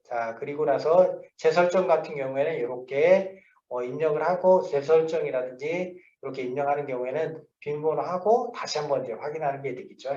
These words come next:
그리고 이제 특히 숫자 여섯 자만이 가능하고요, 이 비밀번호는. 그리고 이체 비밀번호는 보안을 위해서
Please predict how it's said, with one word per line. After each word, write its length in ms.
그리고 220
이제 340
특히 540
숫자 420
여섯 240
자만이 460
가능하고요, 600
이 120
비밀번호는. 720
그리고 440
이체 300
비밀번호는 840
보안을 960
위해서 560